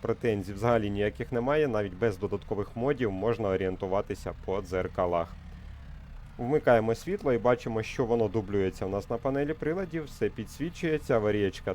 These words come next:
також має дубляцію, ззовні все виглядає ось так, тому з цим також проблем ніяких немає. Вантажівка оснащується механічною п'ятиступінчатою коробкою перемикання передач,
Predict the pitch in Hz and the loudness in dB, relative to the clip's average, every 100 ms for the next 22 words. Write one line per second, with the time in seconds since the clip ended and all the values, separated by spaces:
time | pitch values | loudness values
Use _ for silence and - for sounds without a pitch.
0 | - 151 - 101 95 101 101 98 101 117 | 2 0 2 -2 0 2 2 2 2 4
1 | 151 - 170 151 135 95 135 113 95 92 | 4 2 -4 -6 -6 0 2 2 0 -6
2 | - 113 92 98 107 101 101 95 92 87 | -2 0 0 -2 -4 0 0 2 2 0
3 | - 117 107 - - 123 160 - - - | -2 0 0 0 2 2 2 -6 -14 -14
4 | - - - - - - - - - - | -14 -14 -14 -14 -14 -14 -14 -14 -6 -2
5 | 120 160 170 - 139 160 - 107 - 123 | 0 0 -2 -2 -2 -2 -2 -4 -2 -2
6 | 127 - - - 110 92 110 107 - 104 | -2 -6 -10 -2 0 2 2 2 -4 -4
7 | 104 101 101 107 - 98 104 135 101 90 | -2 0 -2 -4 -6 -4 0 0 0 -2
8 | 90 - - - - - - - - - | -4 -10 -14 -14 -14 -14 -14 -14 -14 -14
9 | - - - - - 190 196 113 107 107 | -14 -14 -14 -14 2 2 4 4 2 2
10 | 117 113 - 107 98 107 104 131 139 151 | 4 2 2 0 0 -2 0 0 0 2
11 | 147 120 98 - 95 92 113 139 - 107 | 2 0 -2 -4 -6 -6 2 2 2 -4
12 | - 117 - 110 107 110 - 101 95 92 | -4 -8 -4 -4 -2 -4 -4 -4 -4 -6
13 | - - - 147 139 113 110 101 131 123 | -10 -14 -2 2 4 4 0 0 0 0
14 | 135 139 135 151 151 165 | 2 2 2 4 6 6